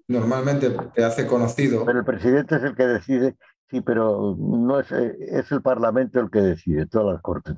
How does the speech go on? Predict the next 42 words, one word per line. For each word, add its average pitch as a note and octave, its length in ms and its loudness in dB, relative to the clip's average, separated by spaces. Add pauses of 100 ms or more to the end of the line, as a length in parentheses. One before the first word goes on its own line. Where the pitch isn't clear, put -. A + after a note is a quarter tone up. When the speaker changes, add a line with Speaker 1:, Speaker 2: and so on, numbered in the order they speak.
Speaker 2:
el E2+ 80 0
voto F2 320 -2 (640)
de F2+ 140 -4
todos G#2+ 300 0
es F#2+ 160 0
el F#2 100 0
que G#2 100 0
decide. D2 540 0 (800)
Pero F#2 840 2
es G2+ 280 -2
que B2 100 0
el A2+ 340 -2
sistema A2+ 360 -2
norteamericano, A2 1080 0 (840)
que D#2+ 180 0
yo F#2+ 220 0
creo F#2 220 0
que F2+ 80 0
es D2 60 -2
el E2+ 400 0
menos F2+ 400 -2
malo, A#2 540 0
el E2+ 120 -4
mejor, G#2 440 0
o F#2+ 100 -2
como E2+ 180 -2
se E2 160 -6
quiera F#2 240 0
decir, C3 440 0 (580)
que E2 100 -6
también F2 340 0
el F#2 80 2
Antonio, E2+ 440 0
¿no? E2+ 340 0
Yo C#2+ 140 -6
tengo F2 240 0
el E2+ 200 0
Antonio F2+ 280 -2
lo E2+ 100 -2
ponía F#2 300 0
como F2+ 200 0
ejemplo, A#2 480 0